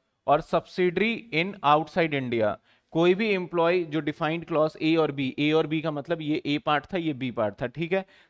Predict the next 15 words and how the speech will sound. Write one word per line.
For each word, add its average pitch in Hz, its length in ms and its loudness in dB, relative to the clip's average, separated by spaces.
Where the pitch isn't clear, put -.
Subsidiary 196 560 2
in - 20 -2
India, 170 280 0
outside 143 500 0
India, 135 360 2
holding 185 420 2
company 151 460 0
or 160 220 6
an 170 200 0
associate 180 600 -2
company 139 500 -4
but 160 160 0
does 139 360 -2
not 165 260 0
include, 143 580 -2